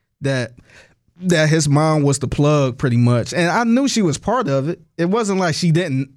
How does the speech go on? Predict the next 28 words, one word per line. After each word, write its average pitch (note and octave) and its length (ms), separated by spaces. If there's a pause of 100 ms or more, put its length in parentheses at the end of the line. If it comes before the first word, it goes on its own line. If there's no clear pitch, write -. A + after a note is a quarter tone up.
(180)
she D3+ 280
ain't E3 180
have D#3+ 220
any E3 220
idea. D3 680
She - 140
probably, G3+ 500
you A3 100
know, E3+ 160
set G3 240
'em F#3 140
up E3+ 200
good G3 260
where D3 240 (180)
they C3+ 140
could E3 120
make D#3 200
more D3+ 240
money D#3+ 360
than, C#3+ 420 (300)
than D3+ 120
the D3 60
money D3+ 480
she E3 220
was D3 120
already D3+ 360
making. A#2 380 (640)
But C3+ 380